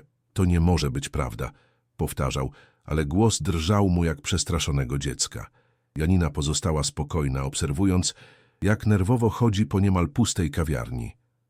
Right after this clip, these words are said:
Kelner patrzył ciekawie z zalady, ale nie ośmielił się podejść.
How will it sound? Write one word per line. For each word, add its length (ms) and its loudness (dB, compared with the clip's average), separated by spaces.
Kelner 440 4
patrzył 380 0
ciekawie 420 0
z 40 -2
zalady, 580 0
ale 200 0
nie 160 2
ośmielił 440 0
się 140 -2
podejść. 600 -6